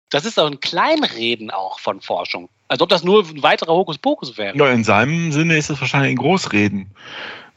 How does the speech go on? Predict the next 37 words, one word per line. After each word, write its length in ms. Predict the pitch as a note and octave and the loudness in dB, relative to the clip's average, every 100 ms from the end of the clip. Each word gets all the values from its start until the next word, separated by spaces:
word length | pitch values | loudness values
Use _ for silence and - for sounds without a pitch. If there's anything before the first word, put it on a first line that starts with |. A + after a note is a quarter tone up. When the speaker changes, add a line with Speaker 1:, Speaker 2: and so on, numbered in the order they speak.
| - - | -4 4
Speaker 2:
Und 320 | G3 F#3 - | 6 6 6
Speaker 1:
<laughs> 0 | |
Speaker 2:
Eingemeinden. 920 | A#3 C4+ F3 C#3 A#2 A#2 A#2 G#2+ G2 - | 4 6 4 4 4 4 0 -6 -8 -10
Vor 200 | - C#3 | 0 2
allem 160 | D#3 E3+ | 4 2
ist 120 | D3+ | 0
das 180 | D3 D3 | -2 -2
ein 60 | C#3 | 0
Eingemeinden, 960 | D3 E3+ C3+ G#2+ G2+ G2 G#2 G#2 G#2 | 0 2 0 0 2 0 -2 -6 -4
ne? 280 | A#2 C#3 D#3+ | 0 2 2
Wenn 140 | C3 B2 | 2 0
die 60 | |
Forschung, 600 | A2 C3 G3 - E3+ E3 D#3+ | 0 2 2 2 0 -2 0
die, 100 | A#2+ | 2
weißt 200 | C#3+ - | 2 2
du, 40 | |
die 160 | C3+ A#2 | -2 -2
Wissenschaftlerinnen 760 | D#3 F3 D#3 D3 D3 D3 D3+ | -2 0 -2 2 4 4 2
und 80 | A#2+ | 2
Wissenschaftler 920 | B2 - - E3 - E3 E3 E3 E3 | 2 0 0 0 0 4 6 6 4
machen 340 | D#3+ C#3 B2 D3+ | 0 -2 0 0
das 120 | C#3 | -2
nicht 120 | C#3+ | -2
aus 120 | B2 - | -2 2
eigener 400 | B2 D3 D3+ C#3+ | 2 2 2 2
Motivation, 720 | D3 D#3 D3 C#3+ D#3 D#3 D#3+ | 2 2 0 0 2 2 4
nur 140 | C3+ | 4
weil 60 | B2 | 2
sie 100 | A2 | 4
losgeschickt 640 | A2+ E3+ - - F#3 - | 4 4 2 0 0 2
werden, 220 | D#3 E3 E3 | 4 4 6
irgendwas 340 | D#3+ D3 C#3 | 4 4 4
rauszukriegen, 800 | A2+ D#3 - D#3+ - E3 E3+ E3+ | 4 4 0 -8 2 4 4 4
sondern 300 | C3+ C3 B2 | 4 4 6
weil 80 | A#2+ | 6
der 100 | A2+ | 4
Gott 440 | G#2+ E3+ - - | 4 2 0 -8